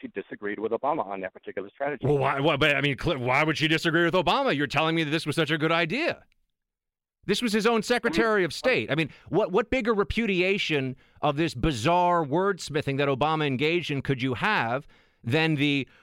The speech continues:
Speaker 2: frontrunner for the Democratic nomination, who had been his Secretary of State, using the very phrase that he
Speaker 1: It's not
Speaker 2: avoided?
Speaker 1: wordsmithing. It's a strategy.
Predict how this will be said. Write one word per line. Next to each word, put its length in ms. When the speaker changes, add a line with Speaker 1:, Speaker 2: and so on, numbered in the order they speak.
Speaker 2:
frontrunner 540
for 80
the 60
Democratic 420
nomination, 540
who 100
had 240
been 120
his 120
Secretary 680
of 120
State, 340
using 380
the 80
very 400
phrase 520
that 100
he 140
Speaker 1:
It's 80
not 100
Speaker 2:
avoided? 400
Speaker 1:
wordsmithing. 300
It's 140
a 60
strategy. 520